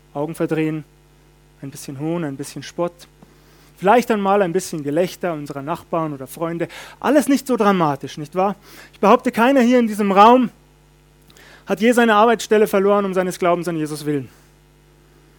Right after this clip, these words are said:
Ich behaupte, keiner hier in diesem Raum hat Striemen einer Peitsche auf seinem Rücken. Ich behaupte, keiner, keiner hier in diesem Raum hat je im Gefängnis gesessen um seines Glaubens an Jesus.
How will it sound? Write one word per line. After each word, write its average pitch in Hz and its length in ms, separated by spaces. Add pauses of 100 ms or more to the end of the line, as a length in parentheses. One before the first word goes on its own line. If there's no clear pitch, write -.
(260)
Ich 185 120
behaupte, 226 340
keiner 262 260
hier 262 160
in 247 80
diesem 226 240
Raum 240 440 (1400)
hat 202 220
Striemen 240 420
einer 208 180
Peitsche 208 400
auf 156 120
seinem 147 260
Rücken. 147 280 (1900)
Ich 185 120
behaupte, 233 320
keiner, 233 680
keiner 226 300
hier 233 140
in 220 60
diesem 208 220
Raum 208 220
hat 185 120
je 202 80
im 202 100
Gefängnis 190 400
gesessen 175 380
um 160 100
seines 156 260
Glaubens 160 300
an 151 100
Jesus. 147 340